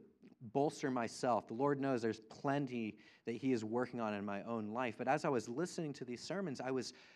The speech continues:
I was struck about how often I actually heard sermons from Christian pastors who did not once mention Christ.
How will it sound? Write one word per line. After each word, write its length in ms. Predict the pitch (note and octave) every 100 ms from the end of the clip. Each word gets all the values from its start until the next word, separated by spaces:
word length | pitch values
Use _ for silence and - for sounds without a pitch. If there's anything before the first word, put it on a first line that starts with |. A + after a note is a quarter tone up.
| -
I 60 | C#3+
was 140 | C#3
struck 560 | - - - D#3 F#3+ -
about 240 | B2+ B2
how 280 | - F#3 G3 -
often 460 | C#3+ C#3+ - A2+ E2+ E2 _ _ _ _ _ -
I 120 | B2+
actually 440 | C3 D3+ - E3 D3
heard 300 | D3 C3+ -
sermons 680 | - - D3+ D3 A#2+ G2 -
from 180 | A2+
Christian 580 | G#2+ - D#3+ - D#3+ C#3+ -
pastors 560 | A2 B2 - G2+ F2+ -
who 100 | A#2
did 220 | A2+ A2
not 320 | G#2+ B2 C3+
once 520 | B2 A#2+ B2 G2 - - - _
mention 480 | A#2 A2+ A2 G#2+ G2+
Christ. 640 | F2+ - C3 - - - -